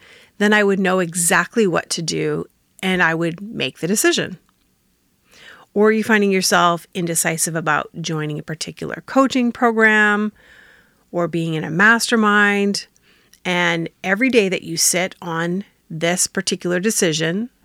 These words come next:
the price goes up or the seats fill up, or all of a sudden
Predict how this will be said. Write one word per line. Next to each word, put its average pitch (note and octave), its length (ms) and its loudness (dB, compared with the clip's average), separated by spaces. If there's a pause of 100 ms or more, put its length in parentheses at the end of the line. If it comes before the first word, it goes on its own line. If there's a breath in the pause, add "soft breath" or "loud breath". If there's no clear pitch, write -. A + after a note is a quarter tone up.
the E3 100 -2
price D3+ 340 -8
goes G3 260 0
up D#3+ 380 0 (540 soft breath)
or E3+ 540 -2 (360)
the D#3+ 360 -8 (240)
seats - 460 -4
fill G#3+ 300 2
up, E3+ 340 0 (300)
or F3 320 -4
all F#3 260 0
of G3 80 -2
a A#3+ 80 2
sudden F3 440 0